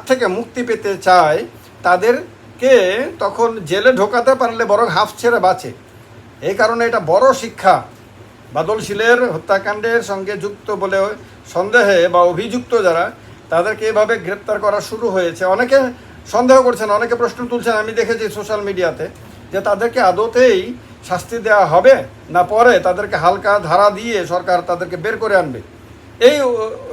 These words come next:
মানে সন্দেহগুলো মানুষের মধ্যে রয়েছে, এগুলো থাকবে, কিন্তু তাদেরকে, তাদের নাম যে জড়িয়ে গেছে, এটা কিন্তু সাংঘাতিক বড় ব্যাপার।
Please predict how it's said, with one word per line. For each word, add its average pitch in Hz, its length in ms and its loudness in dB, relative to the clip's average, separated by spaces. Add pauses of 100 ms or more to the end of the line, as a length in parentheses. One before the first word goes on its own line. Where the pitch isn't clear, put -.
মানে 190 280 0
সন্দেহগুলো 240 540 2
মানুষের 240 320 -2
মধ্যে 240 240 0
রয়েছে, 240 300 4
এগুলো 262 220 0
থাকবে, 233 380 -2 (1000)
কিন্তু 285 260 -4
তাদেরকে, 247 420 0 (120)
তাদের 233 320 -2
নাম 202 220 2 (100)
যে 262 120 -2
জড়িয়ে 240 360 -4
গেছে, 196 220 -2
এটা 233 140 -4
কিন্তু 254 200 -8
সাংঘাতিক 226 500 -6
বড় 233 180 2
ব্যাপার। 180 300 -2